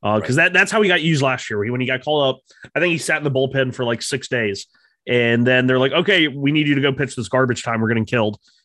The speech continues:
Speaker 1: And they just left him out there to dry, and he ate pitches. He, I mean, he, he did what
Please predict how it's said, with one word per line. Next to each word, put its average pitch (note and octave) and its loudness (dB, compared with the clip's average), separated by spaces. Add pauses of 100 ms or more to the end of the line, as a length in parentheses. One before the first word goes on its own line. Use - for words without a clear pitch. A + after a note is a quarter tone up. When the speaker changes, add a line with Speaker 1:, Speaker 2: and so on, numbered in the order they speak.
(100)
Speaker 1:
And C3 0
they D#3 2
just C#3 -2
left C#3+ 0
him C3 -2
out B2+ 0
there A#2+ 0
to A#2+ -4
dry, A#2 0
and A2+ -4
he A#2 -2
ate A#2 -2
pitches. C3+ -4
He, B2+ -4 (120)
I - -14
mean, B3+ 2
he, E3 2
he D3+ -4
did C#3 0
what C#3+ 0